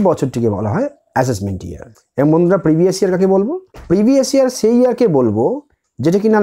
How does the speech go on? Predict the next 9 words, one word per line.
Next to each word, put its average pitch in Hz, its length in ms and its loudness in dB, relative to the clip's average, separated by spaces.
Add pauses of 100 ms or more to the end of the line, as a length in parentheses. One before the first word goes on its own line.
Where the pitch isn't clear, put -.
নির্ধারণ 175 460 2
বছরের 240 260 2 (100)
ঠিক 320 160 2 (220)
আগের 156 240 2
বছর। - 240 -12 (280)
ঠিক 262 160 2 (200)
আগের 180 220 2
বছরটি 190 400 -2
হবে 139 180 0